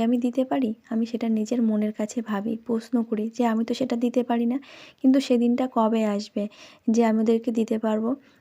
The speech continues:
এই দিনটা, এই আশা, এই স্বপ্ন আমি দেখি বলে প্রতিনিয়ত হয়তো সেই স্বপ্নটাকে ছুঁয়েও ছুঁতে পারি না। আর এই সাথে বলে রাখি বন্ধুরা, আমার আজকের ভিডিওটা কেমন লাগলো অবশ্যই কমেন্ট করে জানিও,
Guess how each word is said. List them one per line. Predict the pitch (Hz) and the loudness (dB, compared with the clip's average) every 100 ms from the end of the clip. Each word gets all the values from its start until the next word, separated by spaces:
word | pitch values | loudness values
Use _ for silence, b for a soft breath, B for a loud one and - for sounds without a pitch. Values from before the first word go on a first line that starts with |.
| b | b
এই | 233 233 | 4 4
দিনটা, | 226 226 214 233 220 226 | 4 2 2 0 0 0
এই | 220 | 0
আশা, | 208 - 226 | -2 -4 -4
এই | 220 | -4
স্বপ্ন | 226 220 214 226 226 | -4 -6 -4 -2 0
আমি | 240 | 2
দেখি | 220 220 214 254 | 2 2 0 -2
বলে | 226 208 233 B B | 0 0 -2 B B
প্রতিনিয়ত | 254 247 262 254 247 240 | 0 4 6 6 4 -2
হয়তো | 226 226 220 | -2 -2 -2
সেই | 233 226 | -2 0
স্বপ্নটাকে | 214 208 208 202 208 233 | -2 -4 -4 -4 -4 -4
ছুঁয়েও | 247 - 226 262 | -4 0 0 0
ছুঁতে | 294 220 - | -2 -6 -4
পারি | 196 190 190 | -2 -2 -4
না। | 196 - B B B | -6 -10 B B B
আর | 269 | 4
এই | 269 | 4
সাথে | 277 285 | 4 2
বলে | 285 277 | 2 2
রাখি | 277 269 | 2 0
বন্ধুরা, | 285 285 311 | 0 0 0
আমার | 294 247 | 0 2
আজকের | 226 208 - 254 | 0 -2 -4 -2
ভিডিওটা | 262 262 269 277 | 2 2 2 0
কেমন | 277 233 254 | -2 0 2
লাগলো | 277 254 254 262 220 | 2 2 0 0 0
অবশ্যই | 214 - 254 | -2 -2 -4
কমেন্ট | 269 262 269 269 | 0 2 2 0
করে | 285 277 | 0 2
জানিও, | 269 285 | 2 2